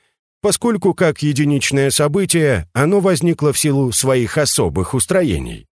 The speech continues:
то такой способ суждения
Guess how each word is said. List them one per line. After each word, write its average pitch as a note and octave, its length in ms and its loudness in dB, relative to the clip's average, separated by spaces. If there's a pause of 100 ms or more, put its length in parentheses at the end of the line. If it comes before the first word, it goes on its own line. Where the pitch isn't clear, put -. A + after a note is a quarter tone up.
(680)
то F3 180 2
такой F#3 380 0
способ E3+ 440 0
суждения G#2+ 840 0